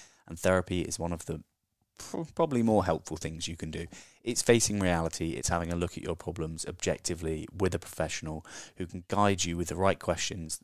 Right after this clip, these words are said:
hopefully make you come to some realizations. I've had profound benefits from therapy, and I know countless people who have as well,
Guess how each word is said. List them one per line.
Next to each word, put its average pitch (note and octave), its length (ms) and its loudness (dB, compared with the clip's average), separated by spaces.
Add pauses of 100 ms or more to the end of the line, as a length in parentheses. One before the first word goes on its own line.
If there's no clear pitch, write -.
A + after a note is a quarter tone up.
(240)
hopefully F2 580 -2 (140)
make E2+ 140 -10
you F2+ 60 -10
come D#2+ 200 -6
to - 80 -6
some D#2+ 160 -4
realizations. D#2 720 -6 (520)
I've G#2+ 160 10
had A2 140 6
profound F2+ 300 2
benefits - 380 0
from E2 120 -6
therapy, D#2+ 420 -2
and E2+ 160 -6
I D#2+ 80 -4
know D#2+ 160 -4
countless E2 420 -4
people D#2 300 -8
who D#2+ 140 -6
have D#2 280 -4
as E2+ 140 -6
well, D#2+ 260 -2